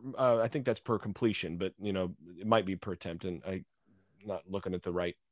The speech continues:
thing here. Um, no, that's per attempt. Nine point two yards per attempt.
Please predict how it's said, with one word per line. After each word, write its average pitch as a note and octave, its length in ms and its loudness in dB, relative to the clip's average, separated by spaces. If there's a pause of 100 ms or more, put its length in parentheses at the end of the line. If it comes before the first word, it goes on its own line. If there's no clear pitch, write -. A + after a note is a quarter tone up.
(180)
thing F2 160 -2
here. F2+ 240 -4 (520)
Um, G#2+ 360 8 (880)
no, A#2+ 140 12
that's A#2+ 160 8
per D#3 140 8
attempt. - 380 2
Nine C3+ 200 12
point D3+ 220 8
two D#3 120 6
yards B2+ 240 10
per A#2+ 120 6
attempt. G#2 440 2